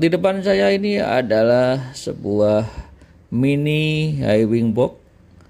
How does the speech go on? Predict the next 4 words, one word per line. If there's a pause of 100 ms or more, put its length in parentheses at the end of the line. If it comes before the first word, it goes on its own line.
(420)
Sistem (480)
buka
tutupnya
manual